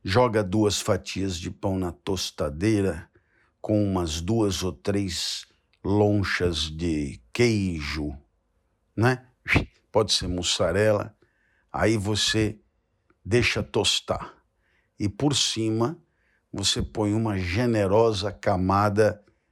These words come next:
de geleia de morango, confiture à la fraise, ou confiture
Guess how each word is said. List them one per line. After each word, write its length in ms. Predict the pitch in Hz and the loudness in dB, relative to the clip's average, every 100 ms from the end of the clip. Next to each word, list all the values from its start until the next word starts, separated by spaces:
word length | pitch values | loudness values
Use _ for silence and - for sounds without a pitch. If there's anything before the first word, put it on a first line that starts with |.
| _ | _
de 460 | - 82 98 107 - | -12 -4 0 0 -2
geleia 1080 | 98 95 113 101 98 107 120 120 120 113 104 | -4 2 2 4 4 4 4 2 0 0 0
de 600 | 98 92 92 110 120 - - _ _ _ _ - | -2 -6 -4 -2 -2 -4 -14 _ _ _ _ -2
morango, 920 | 113 113 107 117 123 120 98 87 - _ _ _ _ _ - | 2 4 6 6 6 4 2 -4 -10 _ _ _ _ _ -4
confiture 880 | 123 127 - 107 - - 143 143 | 0 0 0 -6 -8 -6 2 2
à 100 | 113 | 4
la 140 | 110 101 | 0 0
fraise, 880 | - - 90 107 98 92 85 80 67 73 - - _ _ _ _ _ _ | -6 -6 2 4 4 0 -4 -8 -12 -8 -10 -10 _ _ _ _ _ _
ou 200 | - 110 | 0 0
confiture 840 | 101 117 123 - 110 - 135 135 | 0 0 0 0 -6 -4 -2 -2